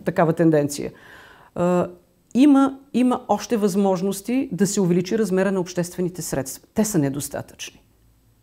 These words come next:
Обратното обаче, личните средства от джоба на болния човек у нас са най-висок дял от общите разходи на здравеопазване и той вече доближава петдесет процента. Тоест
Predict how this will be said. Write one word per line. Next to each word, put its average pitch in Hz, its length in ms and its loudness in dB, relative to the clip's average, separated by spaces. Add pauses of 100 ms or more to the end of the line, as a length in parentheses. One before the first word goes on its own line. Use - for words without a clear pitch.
(360)
Обратното 202 640 2
обаче, 143 400 0
личните 277 480 0
средства - 580 -2 (220)
от 160 140 2
джоба 214 240 2
на 233 120 0
болния 220 440 0
човек 147 540 -6
у 180 100 0
нас 214 180 0
са 170 260 -4 (380)
най-висок 214 680 0
дял 151 340 0
от 175 180 -6
общите 170 340 -4
разходи 165 300 -4
на 151 120 0
здравеопазване 160 640 -2
и 220 100 -6
той 214 140 0
вече 208 320 -4
доближава 175 480 0
петдесет 160 480 -6
процента. 156 380 -6
Тоест 160 300 -4